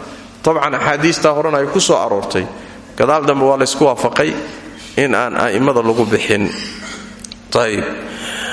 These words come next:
Ta kale imaan kartaa waxay tahay loo diidan yahay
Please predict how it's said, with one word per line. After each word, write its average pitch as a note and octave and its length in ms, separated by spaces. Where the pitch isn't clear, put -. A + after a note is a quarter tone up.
Ta D#3 100
kale G#3 300
imaan G3+ 220
kartaa F3+ 320
waxay F#3+ 240
tahay E3 260
loo F#3 200
diidan F3 420
yahay F#2+ 260